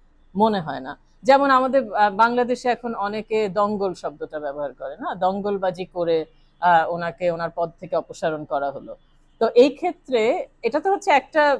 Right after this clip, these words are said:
মানে, বাংলায় মবের একটা ইকুইভ্যালেন্ট পাওয়ার একটা প্রয়াস। আর আরেকটা হচ্ছে যে দঙ্গলবাজির মধ্যে অনেক সময় যে একটা, উম, অনেক ক্ষেত্রে বলা হয় না, যেটা সাধারণ মানুষের একটা স্বতঃস্ফূর্ত রাগের প্রকাশ,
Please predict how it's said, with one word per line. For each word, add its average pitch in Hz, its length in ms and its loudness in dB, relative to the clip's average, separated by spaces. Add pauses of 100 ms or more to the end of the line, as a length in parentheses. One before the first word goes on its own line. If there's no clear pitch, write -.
মানে, 240 160 2
বাংলায় 254 540 6
মবের 226 400 4
একটা 226 220 -2
ইকুইভ্যালেন্ট 196 640 -2
পাওয়ার 175 280 6
একটা 165 240 -4
প্রয়াস। 165 480 -4 (280)
আর 202 120 4
আরেকটা 277 460 4
হচ্ছে 339 180 -6
যে 320 80 -4
দঙ্গলবাজির 269 920 0
মধ্যে 294 500 -2
অনেক 233 280 -2
সময় 269 360 -4
যে 254 340 2 (460)
একটা, 220 640 4
উম, 180 440 -10 (640)
অনেক 254 200 2
ক্ষেত্রে 311 260 -2
বলা 240 260 4
হয় 359 100 -4
না, 359 80 0
যেটা 247 180 -6
সাধারণ 240 520 0
মানুষের 220 440 -4
একটা 214 160 -6
স্বতঃস্ফূর্ত 202 960 -4 (360)
রাগের 202 420 6
প্রকাশ, 175 520 -2